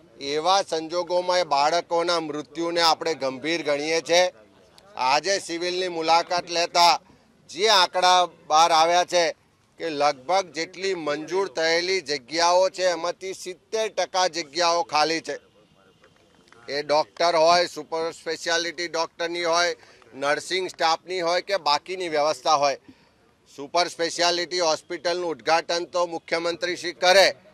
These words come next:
પણ એના માટે જે સગવડો હોવી જોઈએ, જે ડૉક્ટરો હોવા જોઈએ, એ ભરવામાં સરકાર નિષ્ફળ રહી છે. એકલી રાજકોટ નહીં,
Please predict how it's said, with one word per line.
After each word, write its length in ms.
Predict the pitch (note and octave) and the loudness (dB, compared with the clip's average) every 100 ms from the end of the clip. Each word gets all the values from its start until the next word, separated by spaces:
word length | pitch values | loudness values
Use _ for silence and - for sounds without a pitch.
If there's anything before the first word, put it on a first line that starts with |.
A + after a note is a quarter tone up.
| _ _ - | _ _ -10
પણ 100 | C#3+ | -2
એના 320 | D3 D#3 F3 | 0 0 0
માટે 360 | E3+ E3+ E3 F3+ | 0 -2 -2 -4
જે 160 | F3+ | -4
સગવડો 560 | E3 D#3+ D#3+ F3+ G3 G3 | -4 -4 -2 2 6 6
હોવી 320 | D#3+ E3+ F3 | 6 2 0
જોઈએ, 300 | D#3 D#3+ D#3+ | -4 -4 -2
જે 160 | D3+ D#3+ | -2 -2
ડૉક્ટરો 580 | D3+ D#3 D#3+ G#3+ G#3 F#3+ | 0 -2 -2 -2 2 4
હોવા 320 | D#3 E3 E3 | 4 2 0
જોઈએ, 380 | D3+ D#3+ D#3 C#3 _ - _ - | -2 0 0 0 _ -20 _ -6
એ 220 | F3+ G#3+ | 0 0
ભરવામાં 760 | G3 D#3 D3+ D3+ D#3 D#3 E3+ F#3+ | 0 -2 -2 0 0 0 -2 -4
સરકાર 500 | - C#3 - D3+ D#3 | -2 -6 0 0 2
નિષ્ફળ 460 | C#3+ C#3 F3 C#3+ | -2 -10 -6 -6
રહી 220 | B2 C3 C#3 | -4 -6 -6
છે. 240 | D3+ B2+ _ _ _ - | -6 -6 _ _ _ -8
એકલી 360 | D3 D#3 F#3 | -8 -4 -2
રાજકોટ 600 | F3+ D#3+ E3 - F#3+ F#3+ | 4 4 2 0 0 0
નહીં, 320 | E3+ F#3+ G3 | 2 2 2